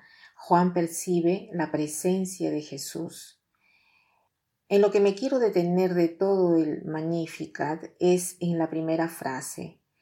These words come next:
El Magnificat es un canto espectacular, ¿no? Imagínense que Paul Claudel, que es un poeta que había perdido la fe durante su juventud,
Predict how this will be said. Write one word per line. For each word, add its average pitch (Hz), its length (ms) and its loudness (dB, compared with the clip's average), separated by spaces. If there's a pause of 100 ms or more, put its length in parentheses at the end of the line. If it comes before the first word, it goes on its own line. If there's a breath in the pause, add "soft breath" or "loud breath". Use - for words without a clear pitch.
(360 soft breath)
El 170 140 0
Magnificat 226 760 -2
es 170 220 -4
un 170 140 -4
canto 165 460 -2
espectacular, 165 1200 -2
¿no? 175 220 -6
Imagínense 180 760 -2
que 160 140 -4
Paul 196 420 -2
Claudel, 160 540 2
que 151 240 -2
es 160 220 -6
un 165 260 -4 (640 loud breath)
poeta 170 800 4 (380)
que 160 480 4
había 165 400 6
perdido 165 420 4
la 156 140 0
fe 190 280 0
durante 165 400 0
su 170 160 -4
juventud, 170 800 -2